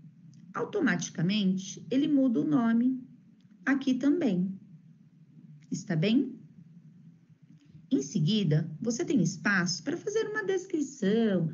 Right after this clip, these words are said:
como se você estivesse conversando ali com o aluno. Então, eu coloquei um breve momento, é, dizendo que ele aprendeu gêneros textuais, e aí o que vai acontecer, ok?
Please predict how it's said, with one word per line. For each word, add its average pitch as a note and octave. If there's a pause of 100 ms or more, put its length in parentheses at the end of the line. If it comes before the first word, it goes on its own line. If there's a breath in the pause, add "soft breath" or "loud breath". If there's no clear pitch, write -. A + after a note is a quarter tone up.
(100)
como D#3
se -
você G4+
estivesse A4+
conversando B3+
ali G#3+
com C#4+
o F4+
aluno. B3+ (400 loud breath)
Então, A4
eu -
coloquei A#4+
um F4+
breve B3
momento, G#3+ (560 loud breath)
é, F3+
dizendo A3+
que -
ele F3+ (420 loud breath)
aprendeu G3
gêneros E3+
textuais, F#3+ (200 loud breath)
e G4
aí F4
o E4+
que -
vai C#4+
acontecer, C#4+ (380)
ok? B3